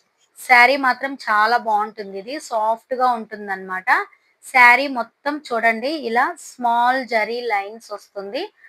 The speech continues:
పళ్ళు వచ్చేటప్పటికి ఇలా జరీ లైన్స్ వస్తుందన్నమాట. పిస్తా గ్రీన్ కాంబినేషన్. శారీ ప్రైస్ టూ థౌజండ్ టూ ఫిఫ్టీ. ఆఫర్ ప్రైస్ just టూ థౌజండ్ సిక్స్ హండ్రెడ్ ఫ్రీ షిప్పింగ్.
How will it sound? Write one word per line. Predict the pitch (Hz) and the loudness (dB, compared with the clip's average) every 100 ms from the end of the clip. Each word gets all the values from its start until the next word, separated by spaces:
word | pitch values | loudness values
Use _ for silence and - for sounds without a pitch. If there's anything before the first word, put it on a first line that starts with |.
| _ _ 240 | _ _ 2
పళ్ళు | 233 247 | 2 2
వచ్చేటప్పటికి | 294 254 - 226 214 - 220 - 269 339 392 226 | 2 0 -2 -6 -6 -6 -8 -8 -8 -8 -6 -4
ఇలా | 226 262 | -2 -2
జరీ | 214 220 214 247 | -2 -4 -4 -4
లైన్స్ | 226 202 233 226 | -4 -6 -8 -14
వస్తుందన్నమాట. | 208 _ 196 190 180 180 180 175 330 403 _ _ _ - | -16 _ -20 -16 -16 -14 -12 -4 -4 -4 _ _ _ -16
పిస్తా | 262 - 285 | -12 -2 -2
గ్రీన్ | 247 240 254 254 | -2 -6 -8 -6
కాంబినేషన్. | 208 190 190 190 185 - 294 392 _ _ - | -6 -6 -8 -14 -14 -10 -10 -10 _ _ -6
శారీ | - 233 247 | 2 4 2
ప్రైస్ | 262 - 247 294 - | -2 0 0 0 -12
టూ | - 226 | -10 -6
థౌజండ్ | 240 226 240 226 | -4 -4 -6 -8
టూ | 220 220 | -12 -12
ఫిఫ్టీ. | 233 - - 247 254 _ _ _ 214 | -14 -18 -14 -14 -14 _ _ _ 0
ఆఫర్ | 226 233 262 | 0 0 -6
ప్రైస్ | 226 202 202 202 220 220 185 226 | -4 -6 -6 -6 -8 -10 -6 -4
just | 226 - - 277 - | -4 -8 -8 -10 -8
టూ | 226 | -8
థౌజండ్ | 226 220 208 285 392 _ _ | -4 -4 -2 -4 -6 _ _
సిక్స్ | - - 233 - | -20 -18 -8 0
హండ్రెడ్ | 247 233 226 | 0 0 -6
ఫ్రీ | - 214 | -6 -8
షిప్పింగ్. | 202 208 _ 180 | -8 -10 _ -20